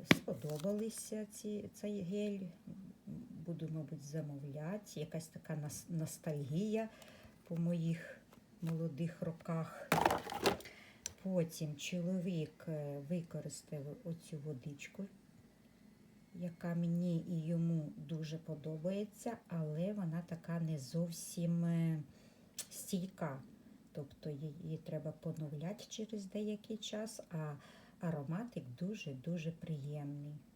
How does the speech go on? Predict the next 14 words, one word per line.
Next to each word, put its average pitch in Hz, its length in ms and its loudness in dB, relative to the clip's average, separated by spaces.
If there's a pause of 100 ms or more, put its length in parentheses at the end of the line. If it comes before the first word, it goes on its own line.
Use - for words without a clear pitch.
(420)
Дуже. 151 520 -4
Мені 160 280 0
якось, - 580 -8
е, 160 100 -8 (640)
м, 160 300 -6 (2500)
я 170 100 2
б - 80 -6
сама, 147 320 -2
мабуть, 147 460 -6
би 151 120 -2
ним 147 240 -4
би 151 160 -4 (920)
користувалася. 151 1000 10 (1300)
Тоді 180 540 6